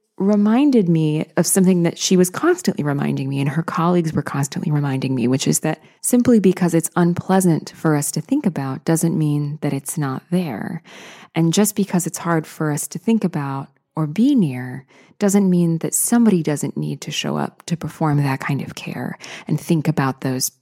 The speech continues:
problems and think about and excavate the story of a death and perhaps the meaning of a death, which is fundamentally how they understand the work of an autopsy. Forensic pathologists like to say that an autopsy is the last story you will ever tell, but it's one that you need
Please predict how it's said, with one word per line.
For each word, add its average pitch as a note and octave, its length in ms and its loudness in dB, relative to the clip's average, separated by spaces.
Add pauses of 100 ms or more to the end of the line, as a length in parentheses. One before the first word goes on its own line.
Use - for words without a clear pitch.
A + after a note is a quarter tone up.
(180)
problems - 500 -8
and D#3 220 -4
think D#3+ 240 0
about C#3 400 -2
and D3 180 -6
excavate - 680 -8 (240)
the D3+ 80 -4
story D#3+ 440 2
of D3 140 -4
a D3+ 40 -4
death - 420 -4 (280)
and D#3 120 0
perhaps C#3+ 380 -2
the - 80 -6
meaning D3+ 380 2
of - 100 -8
a - 60 -4
death, - 280 -10 (200)
which - 240 -2
is D#3+ 120 0
fundamentally D3+ 560 0
how C#3 200 -6
they C3 160 -4
understand C3+ 720 -6 (300)
the D#3+ 80 2
work - 500 -2
of D#3 100 -4
an D3 80 0
autopsy. - 800 -2 (240)
Forensic D#3 440 2
pathologists D3+ 720 -2
like D3+ 180 -4
to D3 120 -6
say C#3 240 -4
that C#3+ 160 -6
an C3 120 -4
autopsy C#3+ 600 -4
is C#3 100 -6
the D3 100 -4
last D3+ 300 -2
story C#3+ 540 -4
you D3+ 120 -4
will C#3+ 140 0
ever C3+ 220 -4
tell, D3 420 -4
but - 140 0
it's - 200 -2
one C#3 200 0
that - 180 -4
you C#3+ 160 0
need C#3 340 -2